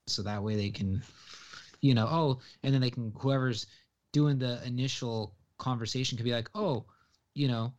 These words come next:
Travis has something to say. He's got his hand raised." And then you can actually click the button again and it'll lower your hand, because until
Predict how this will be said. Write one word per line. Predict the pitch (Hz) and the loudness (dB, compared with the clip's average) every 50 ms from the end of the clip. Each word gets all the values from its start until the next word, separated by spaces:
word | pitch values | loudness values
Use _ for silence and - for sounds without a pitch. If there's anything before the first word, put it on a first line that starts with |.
| - - _ _ _ _ _ - | -16 -20 _ _ _ _ _ -6
Travis | - 175 185 185 175 156 | -4 -2 -2 -2 -2 -4
has | - 123 110 | -4 -4 -4
something | - - 117 95 113 | -4 -6 -8 -6 -6
to | 110 104 | -6 -4
say. | - - 107 95 92 92 92 - _ _ _ _ | -4 -4 -4 -6 -8 -8 -10 -12 _ _ _ _
He's | - 123 120 | -6 -4 -2
got | 139 135 | 0 0
his | 139 135 | 0 -2
hand | - - 156 160 156 131 | -2 -2 -2 0 0 -2
raised." | 104 98 95 95 - - | -2 -4 -6 -8 -8 -4
And | 117 123 | -2 2
then | 131 135 | 2 2
you | 131 | 2
can | 123 135 135 | 2 2 0
actually | 135 - - - | -2 -2 -4 -6
click | - - 156 151 - | -6 -4 -6 -6 -4
the | - | -4
button | 113 127 147 127 139 147 | -4 -4 -4 -4 -4 -4
again | 127 120 117 117 | -4 -4 -4 -4
and | 117 117 117 117 | -4 -6 -8 -8
it'll | 113 107 107 104 | -6 -6 -4 -4
lower | 107 117 120 117 113 | -2 -2 0 0 0
your | 110 107 101 - | 0 -2 -2 -4
hand, | - 123 120 117 110 104 107 | -4 -2 0 0 0 0 0
because | 113 107 - 113 101 104 | -2 -2 -2 -2 -2 -2
until | - 131 127 107 - - - 147 151 151 151 151 | -4 -4 -2 -2 -2 0 2 4 4 4 4 2